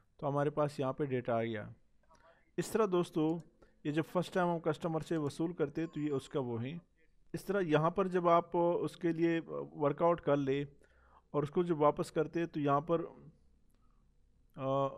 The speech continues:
कोड फ़ोर को सिलेक्ट कर दे तो आपके पास डेट आया और वहाँ से डेटा आउट आया, ये वाला डेटा उन्होंने पिक किया ऑटोमेटिकली।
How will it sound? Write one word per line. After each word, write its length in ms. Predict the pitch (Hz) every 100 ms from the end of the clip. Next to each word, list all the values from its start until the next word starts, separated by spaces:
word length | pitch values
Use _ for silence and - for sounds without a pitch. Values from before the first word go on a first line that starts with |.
| 151
कोड 260 | 139 165 160
फ़ोर 280 | - 156 147
को 140 | 156
सिलेक्ट 340 | - 131 123 -
कर 140 | 147
दे 120 | 170
तो 680 | 180 - _ _ _ _ -
आपके 220 | 139 139 160
पास 200 | 165 143
डेट 280 | 143 147 165
आया 260 | 160 175
और 220 | 170 151 135
वहाँ 280 | 139 139 180
से 200 | - 170
डेटा 260 | 151 147
आउट 220 | 156 143 143
आया, 320 | 139 151 185 - _ _ _ - - 135
ये 120 | 143
वाला 180 | 160 147
डेटा 240 | 139 143
उन्होंने 200 | 143 143
पिक 220 | 131 131 -
किया 140 | 135
ऑटोमेटिकली। 640 | 123 127 117 101 117 110